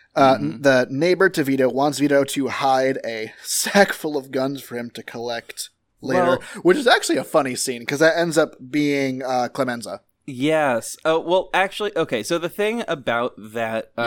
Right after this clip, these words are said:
Speaker 1: Yeah.
Speaker 2: about that bit with that dude
Speaker 1: Mm.
Speaker 2: is that that's, uh, what I felt like was happening there was sort of, um, Vito observing,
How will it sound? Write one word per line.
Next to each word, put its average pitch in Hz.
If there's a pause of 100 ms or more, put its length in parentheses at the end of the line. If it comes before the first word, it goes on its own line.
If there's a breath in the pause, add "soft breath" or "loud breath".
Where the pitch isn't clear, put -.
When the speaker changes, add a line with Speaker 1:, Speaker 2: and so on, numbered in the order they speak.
(100)
Speaker 1:
Yeah. 107 (120)
Speaker 2:
about 123
that 120
bit 113 (120)
with 120
that 107
dude 101 (200 loud breath)
Speaker 1:
Mm. 104 (840 loud breath)
Speaker 2:
is 131
that 127 (1200)
that's, 165 (100)
uh, 165
what 180
I 190
felt 226
like 226
was 190
happening 156
there 123
was 113
sort 117
of, 107
um, 104 (140)
Vito 120
observing, 110